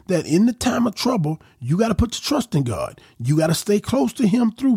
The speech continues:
praising him and praying to him. And then you have to also know that the Lord will turn around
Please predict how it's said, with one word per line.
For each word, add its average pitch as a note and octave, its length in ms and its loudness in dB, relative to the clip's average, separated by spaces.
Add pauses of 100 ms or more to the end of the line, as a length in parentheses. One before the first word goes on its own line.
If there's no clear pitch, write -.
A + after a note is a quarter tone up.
praising A3+ 520 2
him C#3 320 0 (360)
and G3 320 0
praying G#3 580 2
to C3 120 0
him. A2+ 320 -4 (380)
And E3 260 4
then B3 320 4
you G#3 140 4
have E3+ 300 -2
to F#3 100 -2
also F3+ 580 -2
know B2+ 420 0 (240)
that D3 220 -4
the C#3+ 80 -4
Lord D3 400 0
will G#3+ 100 0
turn G#3+ 320 0
around B2 460 -2